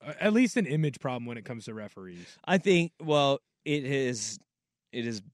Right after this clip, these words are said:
Speaker 2: the Tim Donaghy thing is gonna be impossible for them to shake. And basketball is a game where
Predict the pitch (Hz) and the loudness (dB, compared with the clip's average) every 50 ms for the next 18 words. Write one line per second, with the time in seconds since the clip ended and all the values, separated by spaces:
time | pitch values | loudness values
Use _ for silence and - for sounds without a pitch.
0 | _ _ _ _ _ _ _ - 113 - - 156 156 139 135 123 120 113 113 98 | _ _ _ _ _ _ _ -8 -6 -4 -2 -2 -2 0 -2 -2 -2 -2 -4 -6
1 | 104 104 - 107 104 98 101 85 85 107 101 92 87 87 87 110 107 104 98 101 | -6 -6 -6 -6 -4 -4 -6 -6 -6 -6 -6 -6 -8 -8 -8 -6 -6 -6 -6 -6
2 | 95 92 90 87 - 95 95 - - 101 95 90 - - 87 87 87 85 82 80 | -6 -6 -6 -6 -6 -6 -6 -6 -6 -8 -8 -8 -8 -8 -8 -6 -6 -6 -8 -8
3 | - - - 60 60 - - - _ _ _ _ _ _ _ _ _ - 127 127 | -10 -10 -12 -12 -14 -18 -20 -20 _ _ _ _ _ _ _ _ _ -8 -4 -2
4 | 127 123 117 117 110 107 95 - _ _ _ _ _ _ _ - 135 120 123 - | -2 -2 -2 -4 -4 -6 -8 -10 _ _ _ _ _ _ _ -2 0 0 0 -2
5 | - 147 131 127 127 127 113 127 117 101 104 101 101 101 101 98 98 95 98 _ | -4 -2 0 0 0 0 -2 -6 -6 -6 -4 -4 -4 -4 -4 -6 -8 -10 -12 _
6 | _ - 92 95 98 92 92 90 90 90 87 85 85 - | _ -12 -8 -6 -6 -4 -4 -4 -4 -4 -4 -6 -8 -10